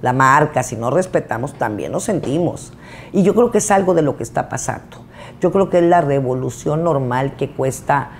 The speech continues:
eh, poder enderezar después de tantos, este, caídos, por así decirlo. Este, creo que, que, que las luchas del egocentrismo y el narcisismo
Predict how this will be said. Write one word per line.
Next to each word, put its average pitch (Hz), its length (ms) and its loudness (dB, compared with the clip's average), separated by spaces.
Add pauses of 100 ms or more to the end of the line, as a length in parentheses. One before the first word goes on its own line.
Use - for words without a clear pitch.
(300)
eh, - 220 -12
poder 156 300 2
enderezar 135 580 0
después 135 380 -4
de 135 80 -2
tantos, 131 720 -6
este, 117 460 -4
caídos, 139 680 -2 (600)
por 127 140 -2
así 131 180 -2
decirlo. 139 520 0 (520)
Este, 139 640 0
creo 160 320 4
que, 131 360 0 (680)
que, 135 580 2 (440)
que 147 120 -2
las 147 160 4
luchas 156 340 0
del 151 140 2
egocentrismo 139 720 0
y 151 80 2
el 135 100 0
narcisismo 139 760 -2